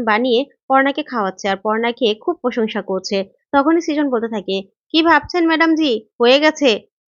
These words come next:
তারপরে ওইদিকে সৃজনের বাবা আর কৃষ্ণা দাঁড়িয়ে দাঁড়িয়ে সবটা দেখতে থাকে, আর কৃষ্ণা সৃজনের বাবাকে বলতে থাকে, "এই বাবুর বাবা, আমাদের বাবুটা কেমন সংসারী হয়ে উঠেছে না, কি সুন্দর করে কাজ করছে?" তখন সৃজনের বাবা বলতে থাকে, "হ্যাঁ,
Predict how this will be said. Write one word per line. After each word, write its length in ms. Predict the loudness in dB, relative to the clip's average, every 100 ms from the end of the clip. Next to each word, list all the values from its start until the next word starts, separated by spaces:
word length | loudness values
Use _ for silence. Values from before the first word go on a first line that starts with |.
| 0
তারপরে 400 | 0 2 0 0 -2 _ _
ওইদিকে 400 | 0 2 2 2 0 -2 _
সৃজনের 440 | -6 -2 0 0
বাবা 320 | 2 2 2 2
আর 160 | 2 2 0 _
কৃষ্ণা 320 | 2 4 6
দাঁড়িয়ে 320 | 4 4 4
দাঁড়িয়ে 200 | 2 2
সবটা 200 | 0 0 0
দেখতে 220 | -2 -4
থাকে, 280 | -6 -4 -6 -2
আর 160 | 0 0
কৃষ্ণা 340 | 0 -6 -2 -2 -2
সৃজনের 360 | -6 -2 0
বাবাকে 280 | 0 0 -2
বলতে 180 | -4 -6
থাকে, 180 | -6 -4
"এই 100 | 0
বাবুর 220 | 0 2
বাবা, 220 | 2 2 0 -4 -18 -2
আমাদের 340 | 2 2 2
বাবুটা 400 | 2 2 2 -2 -2
কেমন 260 | -2 -2
সংসারী 440 | -2 -4 -2 -2 -2
হয়ে 220 | 0 0
উঠেছে 220 | 0 -2
না, 120 | 0 0 -2 _ _ -8
কি 40 |
সুন্দর 280 | -2 0 0
করে 160 | 0 2
কাজ 160 | 2 0
করছে?" 280 | -2 -2 -4 -6 _ -4
তখন 200 | -2 -2
সৃজনের 340 | -2 -2 0
বাবা 160 | 2 2
বলতে 200 | -2 -4
থাকে, 220 | -6 -4
"হ্যাঁ, 280 | 0 2